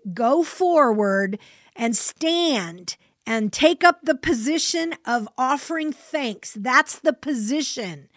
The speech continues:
offering thanks to God in the middle of the crisis. If they would do that,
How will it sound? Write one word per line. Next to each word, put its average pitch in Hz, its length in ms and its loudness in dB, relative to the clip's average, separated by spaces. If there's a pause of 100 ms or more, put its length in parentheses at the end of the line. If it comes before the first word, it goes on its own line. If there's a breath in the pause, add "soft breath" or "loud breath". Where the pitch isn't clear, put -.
(320 loud breath)
offering 302 460 -2
thanks 320 400 -2
to 330 100 -2
God 254 440 -2
in 277 200 -2
the 302 100 2
middle 359 420 4
of 320 100 0
the 320 100 0
crisis. 277 800 2 (320 loud breath)
If - 160 -4
they 302 160 6
would 330 240 4
do 349 300 4
that, 269 500 2